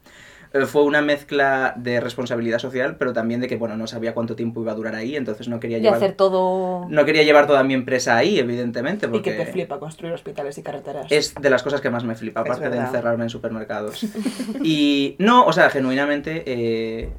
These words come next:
Speaker 1: a mí no me apetece pagar impuestos en Suiza, o sea, es que no... Para empezar no hacen nada con ellos, porque en Suiza se pagan bastantes impuestos, aunque no lo parezca,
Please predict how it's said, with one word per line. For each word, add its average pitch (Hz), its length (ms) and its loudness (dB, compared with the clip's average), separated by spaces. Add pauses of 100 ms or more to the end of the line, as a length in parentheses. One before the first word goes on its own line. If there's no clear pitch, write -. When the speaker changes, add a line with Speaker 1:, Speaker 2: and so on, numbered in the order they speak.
(160)
Speaker 1:
a 113 80 -8
mí 113 100 -2
no 120 60 -2
me 135 80 -2
apetece 113 260 -8
pagar 110 220 -6
impuestos 110 320 -10
en 113 80 -12
Suiza, 131 260 -12
o - 60 -14
sea, 143 160 -18
es - 100 -18
que - 100 -18
no... 120 440 -10
Para 135 100 2
empezar 131 300 0
no 123 60 -2
hacen 123 160 -4
nada 117 180 -2
con 120 120 -2
ellos, 160 220 -6
porque 139 300 0
en 117 200 -2
Suiza 170 260 -6
se 190 80 -8
pagan 185 360 0
bastantes 156 380 0
impuestos, 117 340 -6
aunque 120 240 -4
no 120 100 -2
lo 127 120 -2
parezca, 135 400 -4